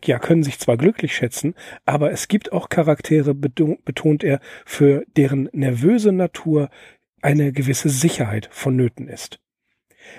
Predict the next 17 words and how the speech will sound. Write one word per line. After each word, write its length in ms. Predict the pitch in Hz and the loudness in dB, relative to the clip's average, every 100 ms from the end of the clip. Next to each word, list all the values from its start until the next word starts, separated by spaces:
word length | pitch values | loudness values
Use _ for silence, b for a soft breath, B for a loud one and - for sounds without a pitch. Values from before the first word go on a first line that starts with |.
| B | B
Er 180 | 160 196 | 4 4
erklärt, 720 | 151 - 135 131 190 - - | 2 -2 2 4 4 0 -2
dass 180 | 156 - | -2 0
er 220 | 160 165 | 2 2
sich 220 | 165 196 | 2 -2
zu 140 | - 156 | -2 -2
den 180 | 156 | 0
Leuten 320 | 131 135 - 160 | 0 0 -2 -6
zählt, 500 | - 151 196 - - | -2 0 -2 -2 0
denen 200 | 147 139 | 2 2
der 100 | 123 | 0
Besitz 400 | 120 123 190 - | 0 0 -2 -4
bestimmter 460 | 135 - 156 127 | -8 -2 -2 -2
Gegenstände 720 | 113 139 170 - - 147 143 - B B - | 2 2 2 -4 -4 -2 -2 -6 B B 2
durchaus 640 | 156 147 - 123 127 - | 2 2 -2 -2 -2 -2
Sicherheit 520 | 143 - 104 110 - | -4 -2 -4 -6 -8
gibt. 340 | - 107 - | -12 -12 -14